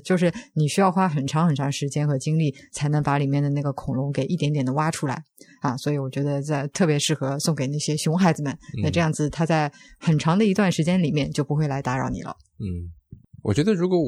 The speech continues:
Speaker 2: 我是一个小孩，就在我小时候，我会很高兴收到这样的礼物。
Speaker 1: 我觉得小孩应该都很喜欢啊。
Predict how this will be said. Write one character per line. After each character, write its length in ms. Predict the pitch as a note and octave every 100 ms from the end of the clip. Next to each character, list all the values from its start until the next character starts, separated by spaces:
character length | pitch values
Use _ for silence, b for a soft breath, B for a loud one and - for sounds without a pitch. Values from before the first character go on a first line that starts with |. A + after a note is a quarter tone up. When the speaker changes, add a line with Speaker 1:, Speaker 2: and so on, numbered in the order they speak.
| -
Speaker 2:
我 300 | - A#2+ F#2+
是 180 | F#2 -
一 80 | E3+
个 120 | B2
小 180 | A#2+ -
孩， 180 | - F#2
就 120 | G2+
在 100 | B2+
我 100 | A2
小 160 | D3 -
时 140 | -
候， 160 | G#2+ F#2
我 60 |
会 80 | A2
很 160 | A2 F#2+
高 160 | G2+
兴 180 | A2 G#2
收 160 | F#2 G#2
到 100 | F#2+
这 80 |
样 140 | G2 F#2
的 80 | F2+
礼 180 | F2+ E2+
物。 200 | F2 G2 _ _ _ _ _ _ _
Speaker 1:
我 100 | D3+
觉 80 | F#3
得 40 |
小 160 | G3+ D3
孩 100 | D#3+
应 80 |
该 100 | F3
都 120 | F#3 G3
很 160 | F3
喜 120 | D#3+
欢 160 | C3+ C#3
啊。 140 | C#3